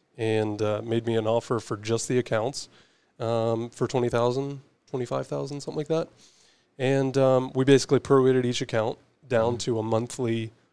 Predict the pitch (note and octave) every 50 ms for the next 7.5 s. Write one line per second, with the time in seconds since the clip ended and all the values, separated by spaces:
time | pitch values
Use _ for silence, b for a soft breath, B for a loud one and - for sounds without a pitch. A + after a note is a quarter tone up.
0 | _ _ - A#2+ A#2 A#2 C3 A#2+ B2 A#2+ - - - B2+ A#2 A#2+ B2+ C#3 D3 C#3
1 | A#2+ A2 A2+ A2 A#2+ B2 A#2 A2+ A2+ - - A#2+ A2+ A2+ - - G#2 - - -
2 | - - G#2+ G#2 A2+ B2+ B2+ _ b b b b b b b b b _ B2 A2
3 | A2+ A2 G#2+ G#2 A#2 B2 A#2+ B2+ A#2 - - B2 G#2+ A#2 B2+ B2 B2 B2+ B2 B2+
4 | B2+ A#2+ A2+ A2 A2+ A#2 A#2 G#2+ - - A#2 G#2+ A2 A2 A2+ A#2 A#2 A2 A2 B2
5 | B2 - B2+ A2+ A2 A2+ A2 - B2 A#2+ - - A#2+ - - - - C3 C3 C3
6 | B2 A2+ G#2+ G#2+ G#2+ A#2 - C#3+ A#2 A2 A2 A2 A2 A#2+ - D3 C3+ B2 _ -
7 | - B2+ A#2+ A#2+ B2+ B2 A#2+ A2+ A2+